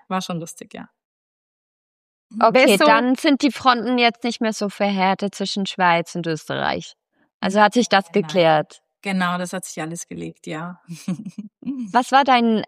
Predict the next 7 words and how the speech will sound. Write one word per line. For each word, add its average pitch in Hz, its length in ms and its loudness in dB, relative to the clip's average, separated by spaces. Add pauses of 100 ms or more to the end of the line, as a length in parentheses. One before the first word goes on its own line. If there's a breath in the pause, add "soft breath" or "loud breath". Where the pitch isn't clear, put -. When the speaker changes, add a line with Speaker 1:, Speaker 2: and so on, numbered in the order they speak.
Speaker 2:
Eindruck 240 800 -2 (380)
der 254 120 0
Schweizer 240 640 0 (1040)
in 240 100 -2
der 262 140 2
Villa? 269 280 2 (840)
Speaker 1:
Verrückt. - 680 -6